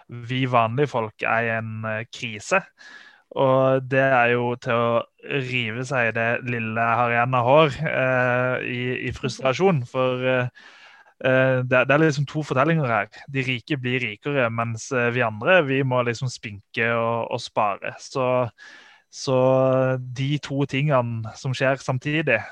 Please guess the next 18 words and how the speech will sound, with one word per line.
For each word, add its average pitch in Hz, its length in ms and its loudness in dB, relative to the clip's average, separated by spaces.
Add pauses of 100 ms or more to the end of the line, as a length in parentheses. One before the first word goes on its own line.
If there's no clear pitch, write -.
(320)
det, 127 760 0 (640)
da, 139 380 0
da 139 120 2
skjønner 143 320 2
man 139 160 4
hvem 131 140 0
man 131 180 -2
skal 127 160 -8
heie 117 200 -2
på. 120 180 -2 (960)
Jeg 127 140 -2
skal 131 120 -4
ikke 143 120 -6
bare 135 160 0
klappe, 180 340 -2
men 147 220 0
også 131 260 -4
støtte - 640 -4